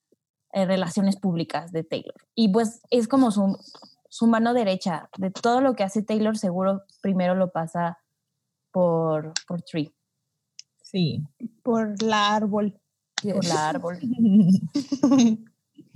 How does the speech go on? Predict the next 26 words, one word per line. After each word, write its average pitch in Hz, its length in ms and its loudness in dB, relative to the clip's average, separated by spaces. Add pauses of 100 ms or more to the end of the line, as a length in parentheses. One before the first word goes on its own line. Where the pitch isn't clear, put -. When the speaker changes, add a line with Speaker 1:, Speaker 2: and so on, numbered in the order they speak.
(680)
Speaker 2:
Amamos 196 640 6
a 185 80 6
T-Pain. 160 640 4
Speaker 4:
Oigan, - 240 6 (100)
que, 302 220 -4 (200)
que 294 140 0
decíamos 311 920 -2
que 220 580 -2 (460)
no 233 220 0
colaboraba 226 600 4
con 220 160 2
muchas 202 320 0
mujeres, 220 540 0
pero 220 180 0
justo, 240 560 -4 (760)
pues, 196 320 -4
Tri, 214 420 -2
<laughs> - 580 -2
con 240 200 2
Tri 285 260 4
Speaker 1:
Tri. - 0 -
Speaker 4:
sí, 262 100 -2 (360)
¿no? 226 60 -10
Y 196 40 -12
qué 233 140 -4
bueno. 233 440 -4